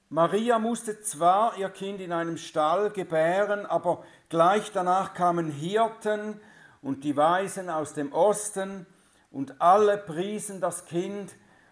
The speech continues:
und gaben ihm Ehre. Es sah so aus, als würde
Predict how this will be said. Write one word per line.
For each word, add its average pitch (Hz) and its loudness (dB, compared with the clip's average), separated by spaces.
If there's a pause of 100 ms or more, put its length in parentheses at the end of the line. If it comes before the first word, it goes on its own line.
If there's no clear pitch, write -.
und 151 -4
gaben 175 -2
ihm 175 -10 (220)
Ehre. 196 -2 (2250)
Es 143 0
sah 190 6
so 180 -2
aus, 196 4
als 165 -4
würde 180 -4